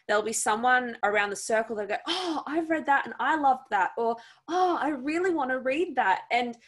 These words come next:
so you've suddenly got everybody relaxing a little bit and everybody fi-, it, some, you'll probably walk away with a new book that you want to read just from the very first conversation. So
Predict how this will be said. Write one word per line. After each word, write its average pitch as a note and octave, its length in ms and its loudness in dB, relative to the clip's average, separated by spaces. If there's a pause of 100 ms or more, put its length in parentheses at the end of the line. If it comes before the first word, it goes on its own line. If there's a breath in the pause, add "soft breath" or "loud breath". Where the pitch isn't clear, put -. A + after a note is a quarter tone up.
(180 soft breath)
so - 140 2
you've C4 360 0
suddenly C#4+ 460 0
got A#3+ 300 4 (160)
everybody A3+ 360 2
relaxing F#3+ 580 -2
a C4+ 40 -2
little C#4+ 160 0
bit A4+ 260 0 (140)
and G#3 200 -6 (120)
everybody G#3+ 840 -2 (180 soft breath)
fi-, - 240 2 (100)
it, A#3 260 -6
some, C4+ 280 -4 (100)
you'll C4 180 -6
probably E4+ 300 2
walk D4+ 240 0
away A3 640 0
with A#3+ 140 -6
a A#3+ 40 -4
new A3+ 180 -4
book G3 240 -10
that G3+ 120 -10
you G3 140 -8
want F#3 140 -4
to F3+ 60 -4
read E3+ 320 -4
just G#3 220 -6
from G#3 160 -8
the F#3+ 100 -6
very F#3 180 -2
first F#3 320 -4
conversation. D3 800 -10 (220)
So F#3+ 280 0